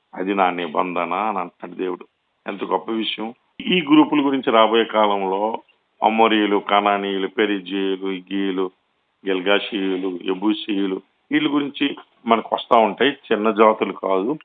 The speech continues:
పవర్ఫుల్ జాతులు. అందుకనే పైన మనకి దేవుడు ఏమన్నాడు?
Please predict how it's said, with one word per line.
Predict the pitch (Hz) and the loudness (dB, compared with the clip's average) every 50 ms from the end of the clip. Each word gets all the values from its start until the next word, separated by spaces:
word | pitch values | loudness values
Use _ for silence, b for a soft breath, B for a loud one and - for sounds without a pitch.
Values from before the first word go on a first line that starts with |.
| _ - | _ 0
పవర్ఫుల్ | 90 87 87 85 - - - 107 95 90 - | 0 0 0 -2 -4 -8 -14 -12 -12 -10 -8
జాతులు. | 82 82 80 - - - - _ _ _ _ _ _ - | -8 -8 -8 -8 -12 -20 -20 _ _ _ _ _ _ -4
అందుకనే | 113 127 135 160 160 165 | -2 0 2 2 2 0
పైన | - - - 131 135 147 151 151 156 156 156 156 - _ _ _ _ _ _ _ _ _ _ - | 0 0 2 2 2 4 4 4 4 4 4 0 -4 _ _ _ _ _ _ _ _ _ _ 0
మనకి | 113 113 113 110 - - 113 113 | 2 2 2 0 -2 -2 -2 0
దేవుడు | 101 104 117 120 127 127 123 127 | 2 4 6 6 6 6 4 4
ఏమన్నాడు? | 120 117 117 117 113 113 110 110 107 107 127 151 170 | 2 4 4 4 2 2 0 -2 -2 -2 -2 -2 -4